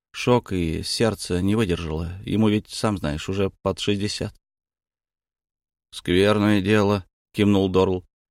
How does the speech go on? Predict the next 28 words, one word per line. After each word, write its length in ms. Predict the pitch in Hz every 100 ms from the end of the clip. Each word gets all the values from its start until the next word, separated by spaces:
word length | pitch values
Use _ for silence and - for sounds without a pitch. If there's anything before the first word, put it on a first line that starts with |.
| _ _ _ 104
«Я 180 | 117
глубоко 420 | 113 110 113 117 113
его 220 | 110 110
уважал. 480 | 113 101 110 90 - _ _ _ _ _
Ну 100 | 110
а 80 | 113
вместо 380 | 113 123 - 110
него 240 | 113 113
капитаном, 560 | - 98 95 117 117 107
конечно 440 | 113 101 113 110
же, 200 | 104 110
станешь 420 | - 95 104 98
ты. 240 | - 85 - _ _ _
Сейчас 460 | - 127 123 101 -
ты 160 | 107
вице-капитан, 840 | 110 110 - 101 98 98 113 113
значит, 340 | 78 98 101 -
тебе 380 | 90 92 101 101
и...» 60 | _
«Нет, 500 | 127 143 135 131 - _ -
во 120 | 143
главе 320 | 139 127 117
экипажа 520 | 131 131 117 120 120 127
я 280 | 107 127
предпочитаю 720 | 135 135 - 135 - 127 123
видеть 260 | 120 123 117
кого-нибудь 460 | 120 120 123 120 113
другого, 420 | 131 110 92